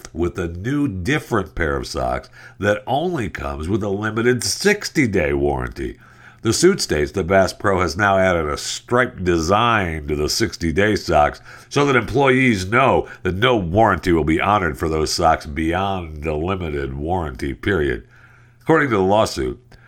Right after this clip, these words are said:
between two thousand fourteen and two thousand twenty-one, Slaughter purchased a total of twelve socks from the Bass Pro Superstore in Springfield. It says he returned multiple pairs of socks starting in two thousand fifteen and got a no-charge exchange under the lifetime warranty.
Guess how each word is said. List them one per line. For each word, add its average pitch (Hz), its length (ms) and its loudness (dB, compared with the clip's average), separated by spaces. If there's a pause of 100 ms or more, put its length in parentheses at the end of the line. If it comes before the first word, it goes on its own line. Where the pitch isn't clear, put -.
(240)
between 95 320 -4
two 123 100 4
thousand 120 380 2
fourteen 104 400 0
and 85 100 -6
two 107 140 2
thousand 85 320 0
twenty-one, 80 540 -4
Slaughter 92 420 2
purchased 82 400 -4
a 85 40 -4
total 104 360 -2
of 101 140 -6
twelve 104 680 0
socks - 600 0 (200)
from 95 220 -2
the 90 80 -2
Bass 78 300 0
Pro 71 240 -2
Superstore 73 680 -2
in 76 40 -10
Springfield. 69 540 -4 (520)
It 87 140 -6
says 90 380 -2
he 87 100 -2
returned 92 480 -2
multiple 107 460 0
pairs 76 340 -2
of 67 100 -6
socks 69 380 0
starting 90 300 -2
in 73 80 -8
two 90 160 -2
thousand 78 360 -2
fifteen 101 420 -4
and 92 120 -6
got 80 200 2
a 82 40 0
no-charge 78 500 -2
exchange 87 500 -6 (240)
under 90 260 -4
the 92 80 -2
lifetime 80 400 -4
warranty. 147 420 -2